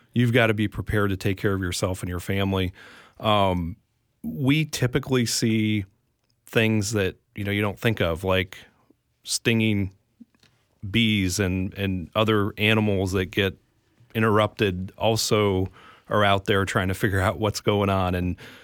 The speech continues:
so people have allergic reactions, or they're working hard in their yard and they have chest pain, or, you know, they don't really know how to use a chainsaw. Maybe they're okay to use one to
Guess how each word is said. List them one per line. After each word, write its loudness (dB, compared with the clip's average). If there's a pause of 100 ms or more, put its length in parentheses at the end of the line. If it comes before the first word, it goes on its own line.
so -2
people 0
have 2
allergic 0
reactions, 0
or -4
they're -4
working 0
hard 2
in 0
their 2
yard 2
and -2
they -4 (440)
have 0
chest 0
pain, 0
or, -6
you -8
know, -8 (220)
they -2
don't -2
really 0
know 2
how 2
to 2
use 0
a 0
chainsaw. 2
Maybe 2
they're 2
okay 2
to 2
use 2
one 0
to 0